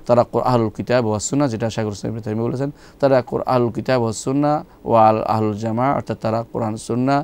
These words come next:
এবং তারা ইজমা সাহাবা কেরাম সেটাকে অনুসরণ করে চলে। তাহলে আমরা দেখলাম যে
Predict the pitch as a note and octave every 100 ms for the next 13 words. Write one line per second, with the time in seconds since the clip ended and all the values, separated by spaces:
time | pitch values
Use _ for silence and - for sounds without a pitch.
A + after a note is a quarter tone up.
0 | - - - A2 A2 G#2+ A2 A2 - G2+
1 | G#2+ A#2+ C#3+ - G#2+ G#2 A2 - A2 G#2
2 | A2 G#2 G2+ G#2 G2+ A2+ A2+ G#2 G#2 -
3 | - - C3+ C#3 C3+ A#2 A#2 B2+ A2+ B2+
4 | - - - A2 A2+